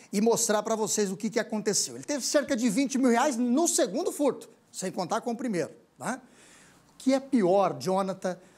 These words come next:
Adriano e todos que estão me acompanhando, o prejuízo foi tanto que ele tá pensando até em fechar a loja. Adriano, vem comigo, vamos assistir juntos aqui, ó, na tela do Norte Catarinense.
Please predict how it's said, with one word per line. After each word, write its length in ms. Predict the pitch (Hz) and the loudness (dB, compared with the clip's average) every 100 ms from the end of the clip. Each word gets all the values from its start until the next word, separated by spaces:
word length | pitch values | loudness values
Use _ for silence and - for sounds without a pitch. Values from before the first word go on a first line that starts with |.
| - - | -20 -10
Adriano 480 | - 175 156 190 196 | -6 -6 -2 -2 -2
e 60 | |
todos 320 | 196 196 - | -2 -4 -4
que 80 | - | -6
estão 180 | 143 185 | -6 -4
me 100 | 170 | -6
acompanhando, 640 | 156 170 156 139 117 92 - - _ _ _ _ _ - | -6 -10 -8 -8 -10 -16 -18 -20 _ _ _ _ _ -14
o 60 | |
prejuízo 560 | 160 226 220 190 247 190 | -2 0 0 0 -2 -2
foi 200 | - 220 | -2 -2
tanto 580 | - 233 233 175 - - _ _ _ _ _ _ | 0 0 2 0 -8 -20 _ _ _ _ _ _
que 140 | - 190 | -2 0
ele 120 | 175 | 0
tá 160 | 190 | -2
pensando 580 | 170 170 139 180 165 135 - _ - | -2 -2 -2 -4 -4 -10 -16 _ -8
até 300 | 147 - 180 | -8 -4 -2
em 100 | 196 | -2
fechar 400 | 190 160 - 165 | -6 -10 -8 -8
a 40 | |
loja. 440 | 139 95 87 87 - - - - | -8 -10 -14 -16 -20 -20 -16 0
Adriano, 420 | 190 226 220 190 | 0 2 0 0
vem 180 | 170 311 | 0 0
comigo, 460 | - 165 196 220 190 | 0 0 0 0 0
vamos 320 | 208 214 185 | 0 2 0
assistir 460 | 175 175 - 233 | -2 -6 -8 -8
juntos 600 | 208 196 202 196 214 - - - | -8 -6 -6 -6 -6 -6 -8 -8
aqui, 320 | - 196 190 165 | -2 -2 -2 -12
ó, 140 | 104 - - | -12 -16 -14
na 200 | 160 190 | -2 -2
tela 300 | 185 170 160 | -2 -4 -2
do 100 | 151 | -4
Norte 260 | 160 147 - | -2 -2 -4
Catarinense. 680 | 160 143 135 117 107 - | -10 -10 -12 -12 -12 -12